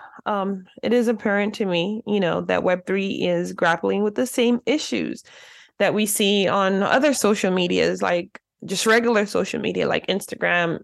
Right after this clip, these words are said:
influencer-based Instagram, where influencers will sell you something, but, you know, actually they don't really care <laughs> about you.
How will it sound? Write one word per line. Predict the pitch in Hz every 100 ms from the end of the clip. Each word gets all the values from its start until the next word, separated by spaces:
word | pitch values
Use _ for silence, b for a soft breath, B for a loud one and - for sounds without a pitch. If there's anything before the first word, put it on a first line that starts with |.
| -
influencer-based | 208 202 214 202 202 196 165 180 185 185
Instagram, | - 180 175 165 160 160 165
where | 165 165 156 - B B B B -
influencers | 196 175 190 180 180 175
will | 170
sell | - 175 170
you | 170 202
something, | - 156 - 147 160
but, | 160 - _ -
you | 151
know, | 156 135 -
actually | 160 165 175
they | 170
don't | 170 147
really | 160 160
care | - 170 175
<laughs> |
about | 180 214 269
you. | 226 269 330